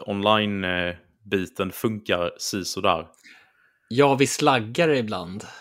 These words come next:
Speaker 1: Mm,
Speaker 2: Pingen
Speaker 1: det
Speaker 2: var väl hög.
Speaker 1: det är ju som så, och likadant var det ju i Super Smash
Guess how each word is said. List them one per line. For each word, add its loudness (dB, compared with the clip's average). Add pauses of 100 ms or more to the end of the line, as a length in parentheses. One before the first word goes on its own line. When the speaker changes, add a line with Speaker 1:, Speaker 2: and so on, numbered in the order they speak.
(140)
Speaker 1:
Mm, 0
Speaker 2:
Pingen 0
Speaker 1:
det 4
Speaker 2:
var -4
väl -10
hög. -10 (340)
Speaker 1:
det 4
är 10
ju 4
som -4
så, -2 (220)
och -4
likadant 2
var 4
det 0
ju -2
i -4
Super -10
Smash -2